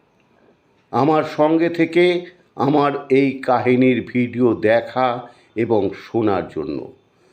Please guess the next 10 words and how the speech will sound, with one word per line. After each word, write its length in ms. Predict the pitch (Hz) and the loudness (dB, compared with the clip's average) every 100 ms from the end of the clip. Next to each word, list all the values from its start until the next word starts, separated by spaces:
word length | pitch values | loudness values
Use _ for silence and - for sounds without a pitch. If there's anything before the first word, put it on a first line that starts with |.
| _ _ - | _ _ -4
আমার 300 | 120 175 202 | 0 2 2
আজকের 580 | 185 175 - 208 208 196 | 2 -2 -2 4 4 4
এই 420 | - 160 175 175 | 2 2 4 2
উপস্থাপনা 1080 | 156 147 180 - 170 165 165 165 165 165 - _ - | -4 0 0 2 -2 2 4 4 2 -2 -14 _ -2
আশা 280 | 135 151 | -2 -2
করি 300 | 151 160 156 | -2 0 4
আপনাদের 480 | 139 - 135 131 127 | 4 2 0 2 0
সবার 440 | - - 120 123 - | 0 0 2 2 0
ভালো 340 | - 117 127 | -2 2 4
লেগেছে। 600 | 127 123 127 - 139 147 | 2 2 0 0 0 -2